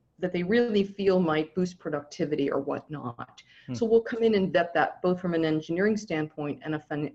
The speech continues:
Speaker 1: financial standpoint. And
Speaker 2: Now,
Speaker 1: that's what
Speaker 2: private equity tends to be focused on, you know, turnarounds or restructuring.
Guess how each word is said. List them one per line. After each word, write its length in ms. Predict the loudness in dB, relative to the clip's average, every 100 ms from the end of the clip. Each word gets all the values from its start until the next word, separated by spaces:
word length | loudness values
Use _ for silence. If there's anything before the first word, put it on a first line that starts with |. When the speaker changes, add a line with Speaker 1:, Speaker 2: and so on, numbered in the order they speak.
| -6
Speaker 1:
financial 460 | -2 -2 -4 -8
standpoint. 680 | -16 -14 -12 -12 -12 -10 -12 _ _ _ _ _ _ -10 -2
And 100 | 0
Speaker 2:
Now, 60 |
Speaker 1:
that's 120 | 2
what 120 | 2 2
Speaker 2:
private 120 | 2
equity 400 | 0 -2 -4 -6
tends 360 | -6 -6 -6
to 80 | -8
be 100 | -10
focused 500 | -6 -6 -6 -8 -8
on, 480 | -6 -6 -8 -10 -12 -12
you 80 |
know, 120 | -12 -12
turnarounds 760 | -10 -6 -4 -6 -8 -8 -6
or 80 | -6
restructuring. 1000 | -8 -10 -10 -4 -4 -4 -6 -6 -6 -8